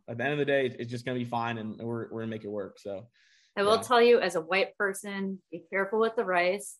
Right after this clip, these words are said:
Speaker 2: It tastes very good, but
Speaker 1: <laughs>
Speaker 2: really backs you up. Bring, bring stool softeners. <laughs>
Speaker 1: <laughs> I'll be, I'll be prepared. I mean, Shannon Smith
Speaker 2: <laughs>
Speaker 1: talked about eating granola bars and saltines and water.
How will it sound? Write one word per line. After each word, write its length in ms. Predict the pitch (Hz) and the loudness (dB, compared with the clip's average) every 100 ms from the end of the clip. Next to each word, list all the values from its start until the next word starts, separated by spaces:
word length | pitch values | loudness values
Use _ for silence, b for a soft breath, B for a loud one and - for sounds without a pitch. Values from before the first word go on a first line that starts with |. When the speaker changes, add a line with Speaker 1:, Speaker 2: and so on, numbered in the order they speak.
| - | -4
Speaker 2:
It 120 | 185 | 0
tastes 280 | 208 220 - | 2 0 4
very 240 | 208 226 262 | 6 8 8
good, 380 | 254 233 226 - | 6 6 4 4
but 260 | 185 170 - | 4 4 4
Speaker 1:
<laughs> 400 | 196 - - - | 2 2 -4 -4
Speaker 2:
really 380 | 208 233 247 226 | 2 6 6 6
backs 340 | 214 214 220 | 4 0 -2
you 100 | 233 | -2
up. 120 | 226 226 _ - | -2 -4 _ -4
Bring, 240 | 208 214 - _ _ _ | -2 -2 -6 _ _ _
bring 200 | 180 185 | -6 -6
stool 340 | - - 170 160 | -6 -2 -2 -2
softeners. 600 | 170 156 160 175 254 - 247 - - | -4 -6 -4 -2 -2 -2 -4 0 6
<laughs> 400 | 330 339 - - - | 8 8 6 2 -6
Speaker 1:
<laughs> 140 | - | 6
I'll 140 | 190 190 | 8 10
be, 160 | 240 - | 10 8
I'll 60 | 208 | 4
be 120 | 240 | 4
prepared. 440 | 214 175 180 180 - | 4 6 6 6 6
I 80 | |
mean, 140 | 175 165 | 2 0
Shannon 280 | - 175 523 | 2 6 8
Smith 320 | 185 165 220 | 8 6 -2
Speaker 2:
<laughs> 60 | 294 | 0
Speaker 1:
talked 200 | 147 165 | 0 2
about 280 | 165 156 - | 4 4 4
eating 260 | 165 160 131 | 0 -2 -2
granola 420 | 139 143 156 127 | 0 4 4 4
bars 400 | 131 127 131 - | 4 4 2 -4
and 320 | - 131 127 | -6 -4 -4
saltines 600 | 120 139 131 - 143 131 | 0 0 0 -2 -6 -4
and 120 | 120 | -2
water. 380 | 120 127 113 | 0 2 0